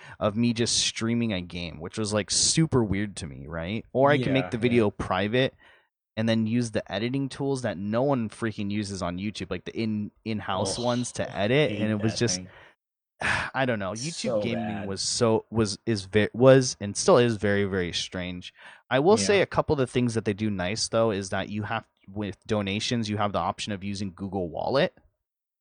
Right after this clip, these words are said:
Speaker 2: Mm,
Speaker 1: which is super
Speaker 2: mm-hmm.
Speaker 1: nice, so it's harder to charge back, and that's kept on the family. And then also the stream delay is less on YouTube gaming as well. Um,
Speaker 2: Yeah.
Speaker 1: I will also say that apparently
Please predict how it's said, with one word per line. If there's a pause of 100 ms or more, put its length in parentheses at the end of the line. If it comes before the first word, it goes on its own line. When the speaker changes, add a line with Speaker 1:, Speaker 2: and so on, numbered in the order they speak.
(200)
Speaker 2:
Mm,
Speaker 1:
which
is
super
Speaker 2:
mm-hmm.
Speaker 1:
nice,
so
it's
harder
to
charge
back,
and
that's
kept
on
the
family.
And
then
also (280)
the
stream
delay
is
less
on
YouTube
gaming
as
well. (640)
Um,
Speaker 2:
Yeah.
Speaker 1:
I
will
also
say
that (280)
apparently